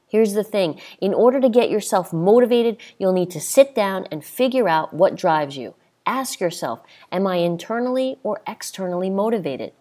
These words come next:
What are those situations or experiences that push me to do the things I do?"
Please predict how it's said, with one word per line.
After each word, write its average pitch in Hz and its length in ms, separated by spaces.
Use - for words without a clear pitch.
What 262 160
are 339 80
those 330 260
situations 247 760
or - 140
experiences 247 840
that 185 220
push - 360
me 156 200
to - 120
do 202 320
the 208 120
things 170 460
I 156 180
do?" 143 340